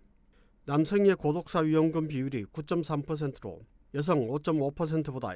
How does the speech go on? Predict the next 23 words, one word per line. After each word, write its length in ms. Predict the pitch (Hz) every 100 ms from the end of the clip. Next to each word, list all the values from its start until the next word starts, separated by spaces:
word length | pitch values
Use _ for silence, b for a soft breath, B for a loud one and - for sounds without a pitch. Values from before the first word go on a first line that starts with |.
| -
일 120 | 165
점 180 | 156 165
칠 200 | 151 170
배 120 | 160 156
높았으며 720 | 147 156 147 135 95 87 120 _ - b b
연령대별로는 960 | 131 143 156 185 170 160 165 135 104 - - _ -
육십오 360 | 170 208 185 170
세 160 | 185
이상 240 | 170 175 147
노년층이 680 | 123 151 156 151 104 90 - b b b
구점육 500 | - 160 180 151 147
퍼센트로 460 | 175 160 165 156 135
가장 300 | 123 139 131
높고 440 | 131 - 85 107 - _ b b b b
장년층 640 | - 147 180 185 175 143 110
팔점이 420 | - 151 165 127 123
퍼센트, 560 | 151 131 107 101 87 - _ b b b
중년층 760 | - 151 151 151 147 151 101 117 -
칠 200 | - 175
점 220 | 180 127
이 80 | 147
퍼센트 400 | 185 165 160 147
순이었습니다. 840 | - 139 123 104 113 101 92 92